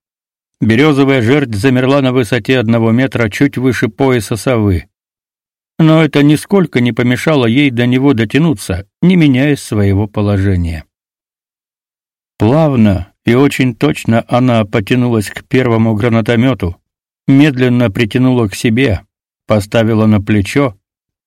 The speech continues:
коснулась виртуального спускового механизма, после чего на секунду вернулась в обычное течение времени. Произошёл виртуальный выстрел, после которого она опять провалилась в ускоренный режим.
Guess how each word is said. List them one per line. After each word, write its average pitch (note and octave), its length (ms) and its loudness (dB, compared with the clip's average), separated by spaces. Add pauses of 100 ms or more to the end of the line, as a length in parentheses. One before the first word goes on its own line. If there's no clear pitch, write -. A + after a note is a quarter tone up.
(140)
коснулась C#3+ 640 2
виртуального C3 920 0
спускового C3 680 -2
механизма, A#2+ 800 0 (580)
после C3 380 0
чего C3+ 280 0
на B2 120 0
секунду A#2+ 520 0
вернулась A#2+ 520 -2
в A#2 60 0
обычное A2+ 480 -2
течение G#2+ 480 0
времени. F#2+ 460 -2 (800)
Произошёл A#2 560 0
виртуальный A2+ 580 0
выстрел, G#2+ 420 -2
после G#2+ 340 -4
которого A2+ 420 0
она A2+ 140 2
опять A#2 320 -2
провалилась A2 560 -2
в G#2 60 -4
ускоренный G2+ 440 0
режим. G2 380 0